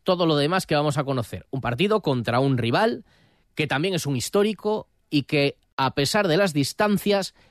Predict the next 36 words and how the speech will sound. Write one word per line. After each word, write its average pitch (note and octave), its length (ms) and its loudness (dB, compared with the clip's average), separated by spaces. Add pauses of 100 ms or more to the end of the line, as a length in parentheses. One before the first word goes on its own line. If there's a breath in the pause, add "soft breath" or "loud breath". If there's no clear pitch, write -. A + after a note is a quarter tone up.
(220 soft breath)
no D#3+ 280 2
renuncia G#3 680 0
a C#3+ 180 -2
pelear E3+ 360 2
por G3 120 0
el F3 100 2
ascenso". D#3+ 600 -2 (360 soft breath)
Es F#3+ 180 0
el G#3+ 100 0
mensaje G3+ 420 0
de F3+ 80 2
Julio G3 300 2
Velázquez, A#2+ 640 -4 (140)
el C3 200 -2
entrenador C3 440 0
del C3 140 0
Zaragoza, F#3+ 640 0 (480 soft breath)
que C#3+ 120 -2
dice F3 260 -2
que D3 340 -2 (180)
los D3+ 200 2
dos A3 160 0
equipos G#3+ 320 0
aspiran F3+ 340 0
a E3 80 4
lo D3+ 80 2
mismo, F#2+ 420 -6 (100)
aunque B2 500 -2 (120)
el C3+ 120 -12
Sporting D3+ 320 0
deja D3 240 -2
claro, F3 360 0 (640 soft breath)
le B2+ 140 0
ve E3+ 140 0
como C3 200 0
serio G#3 460 0